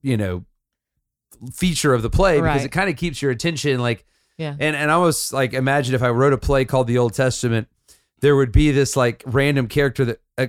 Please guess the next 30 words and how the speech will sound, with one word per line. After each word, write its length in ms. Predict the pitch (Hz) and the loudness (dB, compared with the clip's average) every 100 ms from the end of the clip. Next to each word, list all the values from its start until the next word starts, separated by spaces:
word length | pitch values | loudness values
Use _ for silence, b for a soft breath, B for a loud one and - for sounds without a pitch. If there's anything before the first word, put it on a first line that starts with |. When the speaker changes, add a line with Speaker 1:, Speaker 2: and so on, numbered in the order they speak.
| - | 0
Speaker 1:
every 280 | 156 175 190 | 2 4 2
once 220 | 196 - | 2 0
in 60 | |
a 40 | 156 | 2
while 120 | 135 | 2
would 80 | 123 | 2
walk 260 | 127 147 139 | 2 2 -2
in 80 | |
front 200 | 123 147 | -2 -2
of 60 | 135 | 0
the 60 | 120 | -2
stage 500 | - 135 135 127 110 | -2 0 2 0 -2
and 80 | |
say, 220 | 107 120 113 | -2 0 0
"The 80 | 113 | 0
Lord, 320 | 120 139 135 | 2 2 2
the 100 | 127 | 0
Lord, 440 | 123 131 123 104 | 2 2 2 0
slow 260 | - 127 131 | -2 2 2
to 80 | 131 | 2
anger 260 | 131 120 | 0 0
and 80 | 117 | 0
abounding 260 | 110 123 123 | 0 0 0
in 60 | |
steadfast 340 | 113 127 120 113 | -2 -2 -2 0
love." 160 | 120 | -2
Speaker 2:
Nice. 360 | 139 147 135 - | -4 -10 -12 -8
Speaker 1:
You 160 | - 151 | -2 0
know, 180 | 143 127 | 0 0
and, 180 | 143 | -4